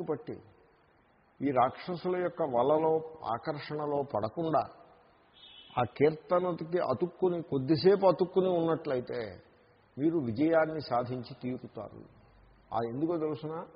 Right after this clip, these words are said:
ఆ రాక్షసులందరూ పారిపోతారు. ఆ వాళ్ళు ఎందుకు పారిపోతారంటే, ఆ ఎవళ్ళ కీర్తన మనం చేస్తున్నాము?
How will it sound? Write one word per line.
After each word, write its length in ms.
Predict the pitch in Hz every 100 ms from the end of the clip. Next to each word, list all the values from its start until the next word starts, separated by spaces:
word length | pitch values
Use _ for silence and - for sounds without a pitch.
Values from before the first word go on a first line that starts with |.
| - _ _ -
ఆ 20 | 98
రాక్షసులందరూ 920 | 101 107 - 147 147 131 127 127 131 107
పారిపోతారు. 720 | 104 127 117 113 95 82 57 - _ _ _ _ _ _ _ -
ఆ 60 | 120 - 120
వాళ్ళు 220 | 127 143
ఎందుకు 220 | 139 165 170
పారిపోతారంటే, 920 | 165 170 165 165 151 147 143 107 101 - - - _ _ - -
ఆ 100 | 107 107 107 - 120
ఎవళ్ళ 360 | 117 135 175 175
కీర్తన 540 | - 170 175 - 180
మనం 340 | 180 170 170 165
చేస్తున్నాము? 720 | 160 156 - 170 170 175